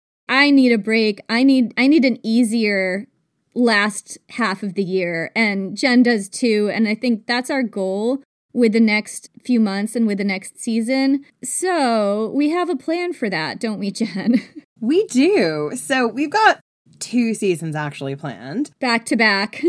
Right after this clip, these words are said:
Speaker 1: <laughs>
Speaker 2: Back to back. One of them we've recorded quite a lot of content for because it's the season that was meant to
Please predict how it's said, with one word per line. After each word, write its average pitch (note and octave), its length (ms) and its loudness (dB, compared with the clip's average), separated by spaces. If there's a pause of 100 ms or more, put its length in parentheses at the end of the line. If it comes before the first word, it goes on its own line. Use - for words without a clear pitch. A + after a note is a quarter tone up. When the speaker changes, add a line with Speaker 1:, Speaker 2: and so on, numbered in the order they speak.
(140)
Speaker 1:
<laughs> - 200 -20
Speaker 2:
Back G3+ 240 4
to G#3+ 80 -10
back. D#3+ 200 -2
One G3 160 0
of G4+ 80 -2
them A#4+ 160 -6
we've D4+ 160 0
recorded F#3 480 -4
quite E3 220 -2
a D3+ 40 -2
lot D3 140 -2
of D3 80 -8
content G#3+ 420 -6
for C#3+ 220 -6
because D3 520 -4 (280)
it's F3+ 220 -6
the E3 100 -6
season D3+ 640 -6
that C#3 340 -4
was D3 200 -6
meant D#3 280 -4
to C#3+ 460 -4